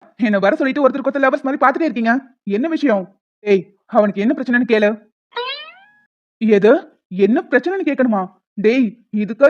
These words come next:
என்ன தூக்கத்துல எழுப்பி இங்க வர வச்ச? ஆமா, அவனுக்கு என்ன பிரச்சனைன்னு கேட்டு சொல்லு. மச்சான், ரொம்ப ஓவரா பண்றடா. பக்கத்துல தானே இருக்கேன், நீயே கேட்டு தொலைக்க வேண்டியதானே? இதுக்காக எட்டு கிலோமீட்டர் வண்டி ஓடிட்டு வந்திருக்கேன். சரி, சரி,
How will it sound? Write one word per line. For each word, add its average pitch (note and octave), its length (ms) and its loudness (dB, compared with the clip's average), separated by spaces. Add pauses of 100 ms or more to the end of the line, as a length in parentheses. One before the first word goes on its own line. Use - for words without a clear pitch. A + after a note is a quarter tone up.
என்ன C#4+ 160 -2
தூக்கத்துல D4 300 -2
எழுப்பி D4 160 -2
இங்க D4 120 0
வர D4+ 120 2
வச்ச? E4 140 2 (640)
ஆமா, A3+ 240 0 (420)
அவனுக்கு G3+ 280 -2
என்ன A#3+ 140 -2
பிரச்சனைன்னு A#3+ 360 -4
கேட்டு B3+ 220 0
சொல்லு. A#3+ 160 2 (580)
மச்சான், G3+ 340 -2 (340)
ரொம்ப G#3 280 -2
ஓவரா C4 280 4
பண்றடா. A3 280 2 (640)
பக்கத்துல A#3+ 380 0
தானே D4 160 4
இருக்கேன், G#3+ 220 0 (240)
நீயே C4+ 220 -2
கேட்டு E4+ 180 2
தொலைக்க C#4+ 200 0
வேண்டியதானே? A#3+ 320 0 (360)
இதுக்காக A3 460 2
எட்டு A#3 220 -6
கிலோமீட்டர் C4+ 340 0
வண்டி E4 220 2
ஓடிட்டு C#4 200 0
வந்திருக்கேன். G#3 320 -2 (500)
சரி, G3 200 -2
சரி, D#4 180 2